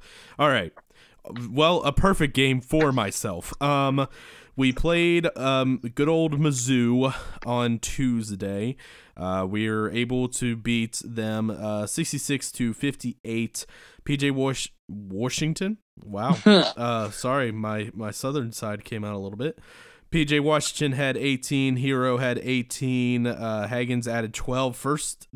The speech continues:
Speaker 1: double point scoring game for Haggins in, like, a month, it feels like.
Speaker 2: Yeah, in a while, yeah.
Speaker 1: Um, scary moment, Reed Travis, uh, did get injured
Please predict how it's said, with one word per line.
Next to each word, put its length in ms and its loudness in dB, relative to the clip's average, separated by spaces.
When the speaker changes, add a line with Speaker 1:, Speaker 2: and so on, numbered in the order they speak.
Speaker 1:
double 300 0
point 340 -2
scoring 340 -2
game 260 0
for 160 -8
Haggins 480 -4
in, 120 -4
like, 300 -6
a 100 -8
month, 360 -4
it 100 -12
feels 320 -8
like. 240 -8
Speaker 2:
Yeah, 220 6
in 40 0
a 60 -4
while, 320 0
yeah. 240 -4
Speaker 1:
Um, 580 0
scary 460 0
moment, 400 2
Reed 240 0
Travis, 720 -2
uh, 420 0
did 220 -2
get 140 -2
injured 640 0